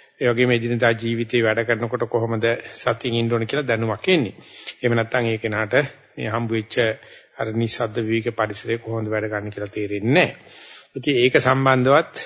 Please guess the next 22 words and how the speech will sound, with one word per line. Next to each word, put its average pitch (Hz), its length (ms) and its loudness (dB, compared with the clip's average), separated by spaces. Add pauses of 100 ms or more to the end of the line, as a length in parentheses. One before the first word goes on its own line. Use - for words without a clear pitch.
සමත 123 360 0
වශයෙන් 123 380 2
විපස්සනා 113 500 -2
වශයෙන් 107 320 -4
කියලා 104 260 -6
දෙන්න 110 220 0
ඕනේ. 143 300 6 (420)
ඒවට 123 280 4
අපි 117 280 2 (420)
අනුග්‍රහිත, 143 680 2 (520)
අනුග්‍රහ 143 500 4
කටයුතු 120 420 -2
තැන් 123 260 -2
වශයෙන්, 123 400 0 (720)
අ, 117 140 -2
ගෙන 117 200 2
අර 110 160 0
දක්වනවා. 117 520 0 (1300)
ඒ 139 160 4
අනුග්‍රහයේ 143 480 4
තියෙන 147 220 2
වටිනාකම 107 840 2